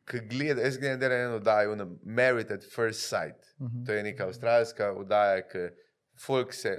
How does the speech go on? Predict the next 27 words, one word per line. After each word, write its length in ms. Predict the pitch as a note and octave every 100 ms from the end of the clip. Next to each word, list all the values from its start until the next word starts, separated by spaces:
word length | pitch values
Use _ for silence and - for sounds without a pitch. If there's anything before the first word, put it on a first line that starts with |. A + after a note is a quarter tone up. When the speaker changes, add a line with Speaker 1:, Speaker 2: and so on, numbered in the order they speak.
| -
Speaker 1:
ože-, 400 | A#2+ B2 D3 C#3
spoznajo 440 | - C3+ D#3 D3
in 80 | A#2+
ožen 320 | A2 G#2+ G2
takoj 340 | F2 G2+ A#2+ G2
in 80 | E2+
pol 140 | A2
mora 220 | G#2 F#2
kao 220 | E2+ F#2
zdržati 400 | F2+ G2 E2+ E2+
skupaj. 260 | - - _ _ _ - _ _ _ _ _ _ -
In 100 | G2+
je 60 | G#2+
bil 120 | C#3+
tam 220 | D3 E3
en 100 | D#3+
model, 460 | D3 F#2+ A2+ D3+ - _ _ _ _ _ _ _ _ _ _ _ _
ki 80 | A#2+
je 60 | A#2+ _ _
kar, 240 | - - C#3+
kar 220 | - G#3 C#3 - _
kreten, 540 | - B2 - A#2 E2 - _ _ _
kreten 420 | C3 C3 D3 A#2 F#2
je, 140 | E2 A#2
nek 280 | C3 - _ _ _ _ -
gra-, 340 | C3+ D3 B2
gradbinec. 560 | C3 C#3+ C3 A2 D#2